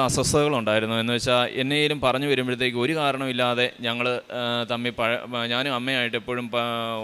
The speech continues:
വഴക്കുണ്ടാവും. എന്ന് വെച്ചാൽ നമ്മൾ വിചാരിക്കാത്ത ഒരു, ഏഹ്, കാര്യങ്ങൾക്കായിരിക്കും ഈ വഴക്കുണ്ടാകുന്നത്. ഇത് എന്തുകൊണ്ടാണ് ഈ വഴക്കുണ്ടാകുന്നതെന്ന് പലപ്പോഴും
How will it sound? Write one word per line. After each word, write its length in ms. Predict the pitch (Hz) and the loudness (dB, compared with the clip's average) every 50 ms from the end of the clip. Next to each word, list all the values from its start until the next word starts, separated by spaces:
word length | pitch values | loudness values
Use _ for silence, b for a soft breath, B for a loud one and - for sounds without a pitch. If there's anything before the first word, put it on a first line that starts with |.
| 110 90 62 78 110 | -6 -8 -6 -2 -2
വഴക്കുണ്ടാവും. 560 | 113 123 127 - 151 117 101 95 92 95 95 - - 110 | -2 -2 -2 -4 -6 -4 -2 -2 -2 -4 -6 -8 -10 -8
എന്ന് 120 | 113 120 120 | -4 -2 -2
വെച്ചാൽ 200 | 110 131 131 127 | 0 0 0 0
നമ്മൾ 160 | 123 127 139 143 139 | 0 2 2 0 2
വിചാരിക്കാത്ത 580 | 127 135 143 151 160 151 170 165 165 160 156 147 139 | 2 2 2 2 2 2 2 0 2 2 2 2 4
ഒരു, 120 | 143 147 143 123 123 135 | 2 2 0 0 -2 -2
ഏഹ്, 120 | 131 131 117 131 | -4 -2 0 2
കാര്യങ്ങൾക്കായിരിക്കും 920 | 123 123 127 131 139 139 127 131 123 113 110 117 120 117 117 - - 120 117 | 2 2 2 0 -2 -2 0 0 0 0 2 2 0 0 0 -2 -4 -2 0
ഈ 40 | 117 113 | 2 2
വഴക്കുണ്ടാകുന്നത്. 640 | 110 107 110 - 127 110 104 104 101 98 101 110 113 - - - B B B B B B B B B B B B B B B B B - - - - - 120 | 4 2 2 2 2 4 4 4 4 2 0 -2 -2 -4 -8 -20 B B B B B B B B B B B B B B B B B -20 -14 -4 0 2 4
ഇത് 160 | 113 131 131 135 135 - - - - - - - 135 127 | 6 6 4 4 2 -2 -6 -12 -14 -10 -4 0 0 2
എന്തുകൊണ്ടാണ് 580 | 135 143 151 160 165 160 151 143 143 143 139 143 - - - 143 | 4 4 4 4 4 4 4 4 4 4 2 2 2 0 2 4
ഈ 20 | 139 139 131 | 4 6 4
വഴക്കുണ്ടാകുന്നതെന്ന് 720 | 127 127 127 - 151 143 135 135 135 135 135 135 131 131 117 | 4 2 2 0 2 4 4 4 4 4 2 2 2 4 4
പലപ്പോഴും 380 | 127 127 127 127 143 139 135 | 4 4 4 4 4 4 4